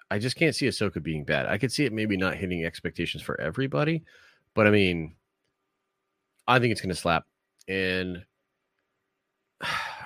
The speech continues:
I don't know. It's hard to say because I go back and forth on this because there's just so much damage done. I-, if they don't get rid of Kathleen, it's a really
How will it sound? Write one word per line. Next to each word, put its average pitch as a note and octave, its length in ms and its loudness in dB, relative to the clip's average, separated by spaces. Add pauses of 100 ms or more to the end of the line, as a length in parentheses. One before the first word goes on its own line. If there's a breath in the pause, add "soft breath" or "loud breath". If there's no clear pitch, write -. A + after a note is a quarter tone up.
I B2+ 60 -2
don't E3 80 2
know. C#3+ 120 6
It's G#2 100 0
hard C#3+ 240 4
to B2 80 0
say A#2 220 4
because F#2+ 240 0
I G#2+ 80 2
go D#3+ 160 4
back C3 180 4
and G2 100 -4
forth F#2+ 220 0
on F2 80 -2
this E2 140 -4
because F2 260 -10
there's G2 160 -2
just C3+ 200 -2
so B2 120 2
much G2+ 200 -2
damage F2+ 340 0
done. E2 200 0
I-, D2 40 -2
if F#2 320 -4
they B2+ 80 6
don't B2+ 100 4
get A2+ 80 0
rid G2+ 140 4
of - 40 -2
Kathleen, E2+ 460 2
it's - 160 -8
a D2+ 60 -8
really D#2 440 -2